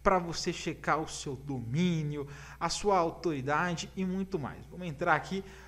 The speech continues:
pra você conhecer outras ferramentas. Olha só que legal, tem aqui a página com todas as ferramentas.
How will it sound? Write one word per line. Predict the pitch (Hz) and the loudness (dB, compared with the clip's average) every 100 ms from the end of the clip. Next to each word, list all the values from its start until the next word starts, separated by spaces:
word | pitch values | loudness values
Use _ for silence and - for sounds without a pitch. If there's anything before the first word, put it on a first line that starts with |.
| - | -6
pra | 226 | -2
você | 226 220 226 | -2 2 0
conhecer | 220 214 196 - 208 - | 2 -2 0 0 0 -2
outras | - 190 226 220 226 202 196 - | 4 4 4 -2 0 0 -2 -8
ferramentas. | - 196 196 190 202 165 139 123 - - - - | -4 0 0 0 0 0 -2 -2 -4 -10 -20 -16
Olha | - 170 185 | 2 4 4
só | - 175 | 4 2
que | 170 196 | 2 6
legal, | 233 220 156 180 240 - - - - - | 8 8 10 10 8 4 -14 -18 -20 0
tem | 175 185 | 2 2
aqui | - 180 | 0 2
a | 175 | 2
página | - 165 170 170 170 | 6 6 6 2 -2
com | 175 | -4
todas | 170 165 170 165 151 | -4 0 2 2 0
as | 147 - | -2 -2
ferramentas. | - 139 190 196 190 214 220 214 | -4 -2 0 0 -2 0 -2 -2